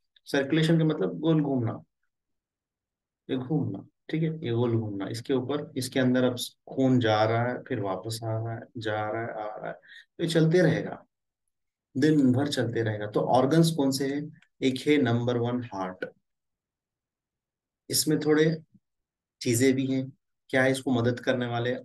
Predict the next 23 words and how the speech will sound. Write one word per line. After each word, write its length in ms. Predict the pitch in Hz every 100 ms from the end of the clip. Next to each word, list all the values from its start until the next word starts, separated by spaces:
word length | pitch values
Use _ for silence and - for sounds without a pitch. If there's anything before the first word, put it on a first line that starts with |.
| 120
arteries, 880 | 117 117 113 - 123 127 139 131 - - _ _ _ _ _ _ _ _ _ _ _ _ _ _ _ _ _ _ -
ठीक 140 | 160
है, 80 | 160 156
veins, 880 | 110 113 120 139 135 117 113 - - _ _ _ _ _ _ _ _ _ _ _
ठीक 120 | -
है, 140 | 175 - - _ _
तो 180 | 170 165
इससे 380 | 156 160 - 175
आपको 540 | 135 127 120 - 151 165 - _ _ _ _ _ _ _ _ _ _ _ -
help 360 | 113 160 151 117
मिलते 280 | 98 95
हैं। 100 | 110
तो 80 | -
ये 180 | 147 165
सब 300 | 160 180 165 -
चीजों 280 | - 135 131
को 120 | 139
मिलाकर 480 | 113 110 107 135 -
हम 160 | 117
कहेंगे 520 | 113 98 98 104 160 160 _ _ -
circulatory 1040 | - 117 117 120 117 110 113 139 160 160
system, 480 | - 147 143 - - _ _ _ _ _ _ _ _ _ -
heart, 380 | 123 139 160